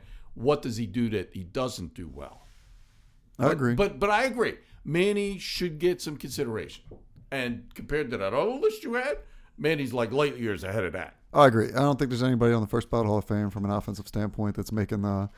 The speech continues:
Speaker 2: that's making the Hall. I think the only ones actually from a first ballot Hall of Fame that have a chance to make it, uh, are probably Mariano Rivera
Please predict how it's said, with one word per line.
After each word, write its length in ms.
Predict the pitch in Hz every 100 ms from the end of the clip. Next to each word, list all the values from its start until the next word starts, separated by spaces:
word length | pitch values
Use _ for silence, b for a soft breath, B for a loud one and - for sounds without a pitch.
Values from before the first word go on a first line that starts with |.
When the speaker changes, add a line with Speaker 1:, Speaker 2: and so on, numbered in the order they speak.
| b b b b b
Speaker 2:
that's 160 | - 113
making 220 | 120 110
the 60 | 101
Hall. 200 | 110 113
I 40 |
think 320 | - 127 107 -
the 100 | 131
only 160 | 185
ones 180 | 127 104
actually 280 | 113 107 107
from 160 | 117
a 40 | 110
first 340 | - 110 -
ballot 260 | 113 110 107
Hall 140 | 104
of 80 | 107
Fame 240 | - 104 101
that 100 | 98
have 140 | 98
a 40 |
chance 420 | 98 - 135 127 -
to 60 |
make 200 | 110 104
it, 160 | 104 104 - b b b b b _ -
uh, 40 |
are 300 | 104 104 95
probably 460 | - 123 113 110 104
Mariano 640 | 104 110 120 127 127 123
Rivera 600 | 120 113 113 113 113 117